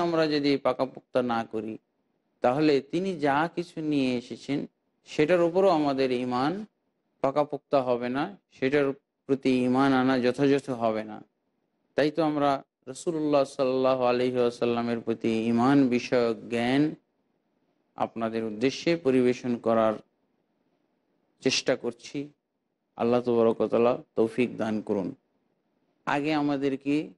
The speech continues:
জানতে হবে কিভাবে ঈমান আনতে হয়। ঈমান আনা তখনই আমাদের পক্ষে সম্ভব, তখনই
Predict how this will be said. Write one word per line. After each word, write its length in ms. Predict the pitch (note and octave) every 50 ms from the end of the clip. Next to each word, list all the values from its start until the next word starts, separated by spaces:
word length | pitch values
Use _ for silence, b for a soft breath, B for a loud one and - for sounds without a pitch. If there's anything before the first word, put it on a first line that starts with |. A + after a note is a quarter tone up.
| _ _ _ _ _ -
জানতে 440 | - - A#2+ B2+ C#3 C#3+ C#3 - C#3+ A2+
হবে 180 | A2+ G2 G2 - - _ _ -
কিভাবে 420 | - G#3+ A3 G#3+ A3 A#3 G#3+ G#3 G#3+ G3 E3 E3+
ঈমান 240 | E3 D3+ D3 D3 C#3+ C3+ B2
আনতে 240 | A#2+ A#2 - - G#2+ -
হয়। 180 | G2+ F#2+ - - _ _ _ _ _ _ _ _ _ _ _ _ _ _ -
ঈমান 280 | D#3 F3 F#3+ G3+ G#3 G3 F#3 G3
আনা 160 | G3 G#3 G#3 G3 - F3+
তখনই 420 | F3 F3 G#3 A#3+ B3 B3+ B3+ C4+ C#4+ D#4+ - - _ _ _ _ _ _ _ _ _ _ _ -
আমাদের 320 | C3 D3+ D#3+ D#3 E3 D#3+ D#3 -
পক্ষে 260 | D#3 D3+ - - - C#3 - -
সম্ভব, 400 | C#3+ C#3 C#3 C3+ B2+ C3+ C#3 B2+ A#2 - - _ _ _ _ _ _ _ _ _ _ _ _ _ _ _ _ _ _ _ _ _ _ -
তখনই 380 | C#3 C#3+ - G3+ G#3+ G#3 G3+